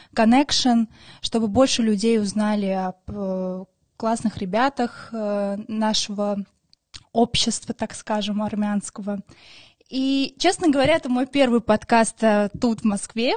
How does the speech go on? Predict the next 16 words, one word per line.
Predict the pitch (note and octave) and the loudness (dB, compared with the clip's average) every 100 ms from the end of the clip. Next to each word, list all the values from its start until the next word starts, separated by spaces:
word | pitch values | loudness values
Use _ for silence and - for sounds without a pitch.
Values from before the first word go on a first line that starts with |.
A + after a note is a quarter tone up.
| - _ | -4 _
А, | - A3 G#3+ G#3+ G#3+ G#3+ | -6 -2 2 2 2 2
немножко | A#3 C4 B3+ A#3+ | 4 4 4 2
волнительно | A3 A#3+ F4+ D#4 C4 | 2 2 2 2 2
было, | G#3+ G#3+ G#3 | 2 0 0
я | G#3 A3 | 0 0
очень | D3+ - A3 | 0 0 0
долго | G#3 G3+ G3 | 0 0 -2
откладывала | - G#3 F#3 F#3 F#3+ | -2 -4 -4 -6 -6
всё | - G#3+ | -4 -4
это, | C#4+ D#4+ | -4 -6
потому | - - G3+ G#3+ | -10 -2 0 0
что, | - G#3 | -2 -2
не | G#3 | -2
знаю, | G#3+ G3+ F#3 - - | -2 -2 -4 -6 -10
как-то. | G#3+ - - G#3+ - - - - - | -14 -10 -2 -2 -4 -20 -20 -20 -16
Но | A#3 B3+ F4+ C5 | 2 4 4 2